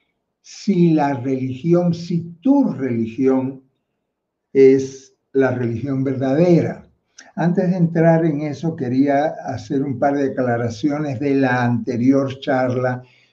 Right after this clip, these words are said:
sobre la resurrección. Me dijeron, un amigo muy próximo me dijo, "Pero ¿cómo vas a hablar tú de la resurrección después de la muerte? La resurrección comienza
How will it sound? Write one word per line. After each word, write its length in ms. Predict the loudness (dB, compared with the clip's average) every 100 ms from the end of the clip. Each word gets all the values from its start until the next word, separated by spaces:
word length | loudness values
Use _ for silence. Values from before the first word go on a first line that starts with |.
| _
sobre 600 | -20 2 6 6 6 4
la 160 | 4 4
resurrección. 920 | 0 -4 -6 -6 -6 -2 -2 0 -2
Me 180 | -2 -2
dijeron, 720 | -4 -2 2 2 2 0 -2
un 160 | -4 2
amigo 420 | 2 4 2 2
muy 260 | 2 0 0
próximo 540 | 2 2 2 -4 -2
me 140 | 0
dijo, 300 | 0 0 0
"Pero 260 | -2 -4 0
¿cómo 300 | 4 6 6
vas 140 | 4
a 80 | 2
hablar 420 | 0 0 0 -4 _
tú 280 | -4 -4 -10 _ _ _ _ _ _ _ _ _ _
de 140 | -2 2
la 180 | 2
resurrección 920 | 2 -2 -2 -4 -2 -4 0 2 2 2
después 920 | 0 -2 -10 _ 4 6 6 2 -6
de 120 | -2
la 140 | 0 0
muerte? 580 | 0 0 0 -4 -4
La 180 | -2 -2
resurrección 920 | -4 -8 -6 -6 -6 -8 -4 -4 -2
comienza 760 | -2 -2 0 0 -2 -2 -4